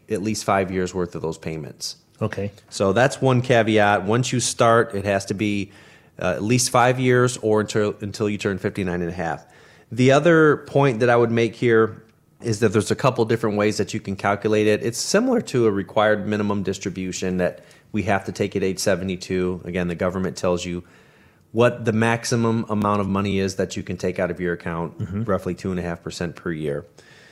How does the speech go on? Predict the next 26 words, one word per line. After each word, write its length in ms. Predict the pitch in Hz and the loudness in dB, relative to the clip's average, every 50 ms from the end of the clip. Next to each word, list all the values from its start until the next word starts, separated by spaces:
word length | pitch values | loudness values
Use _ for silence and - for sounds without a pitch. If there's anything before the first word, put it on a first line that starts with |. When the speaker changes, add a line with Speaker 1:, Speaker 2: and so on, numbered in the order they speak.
| - - - - - - - | -20 -20 -20 -20 -20 -16 -6
Speaker 1:
Yeah, 240 | 135 156 196 214 110 107 | -2 0 2 4 4 4
and 160 | 107 110 113 | 2 2 2
so 540 | - 139 131 127 123 123 123 120 - - - _ - | 4 4 6 6 6 6 4 4 2 -2 -8 _ -12
the 280 | 147 127 127 135 143 | -6 0 2 4 6
only 340 | 151 190 214 220 196 - - | 6 6 6 6 4 2 2
issue, 380 | - 151 170 170 - - 131 113 | 2 2 2 4 4 4 6 6
or 60 | 107 | 6
I 40 | 110 | 6
guess 180 | 107 131 123 120 | 6 4 2 2
one 180 | 127 127 127 127 | 2 2 2 2
of 60 | 117 | 2
the 80 | 117 | 2
main 340 | 107 107 110 113 123 135 131 | 2 2 2 2 4 2 2
issues 440 | 107 80 120 123 - - 117 110 - | 2 2 0 0 0 2 0 0 0
with 140 | 104 104 98 | 0 -2 -2
starting 420 | - - - 113 117 120 123 117 120 | -2 0 2 4 4 4 2 2 0
seventy-two 480 | - 123 113 110 110 110 - - 110 104 | 2 2 2 2 0 -2 -2 -2 -4 -4
T 260 | - - 127 120 110 | -2 -2 0 2 2
is 240 | 101 98 98 - 113 | 2 2 0 -2 -4
you 100 | 113 107 | -6 -6
can't 400 | - - - 170 180 196 185 - - - | -6 -6 -2 0 0 0 -2 -4 -6 -6
adjust 760 | 117 104 98 95 92 104 117 120 113 - - - - - - - _ _ _ - - _ _ _ _ | -6 -6 -6 -4 -2 2 2 4 2 2 0 -4 -10 -10 -14 -18 _ _ _ -20 -20 _ _ _ _
those 220 | - 107 107 104 - | 2 2 2 2 0
payments. 680 | - - 123 117 110 95 76 - - - - - - - _ _ _ _ _ _ _ _ _ _ | 0 0 0 2 2 0 -2 -4 -6 -8 -10 -10 -10 -12 _ _ _ _ _ _ _ _ _ _
You 140 | - 113 110 107 | -4 -2 -2 -2
can't 360 | - - 139 135 131 123 | -2 0 0 2 2 0